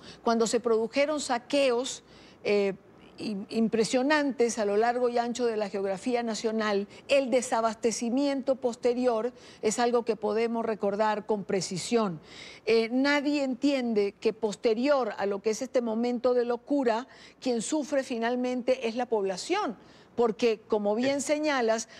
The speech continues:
Speaker 1: al intentar, eh, actualizar la cadena de suministros,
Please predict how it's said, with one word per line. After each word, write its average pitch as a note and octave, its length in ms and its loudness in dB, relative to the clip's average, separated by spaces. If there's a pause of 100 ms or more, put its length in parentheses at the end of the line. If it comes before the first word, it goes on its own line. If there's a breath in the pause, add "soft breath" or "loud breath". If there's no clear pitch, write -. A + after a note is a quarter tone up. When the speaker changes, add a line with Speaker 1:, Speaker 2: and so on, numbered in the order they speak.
(140)
Speaker 1:
al A#3 320 2 (140)
intentar, C4 1120 0 (400 loud breath)
eh, A3 320 2 (1300)
actualizar C#4+ 880 0
la D#4+ 220 0
cadena D4 440 0
de C#4 120 -2
suministros, D4+ 760 -2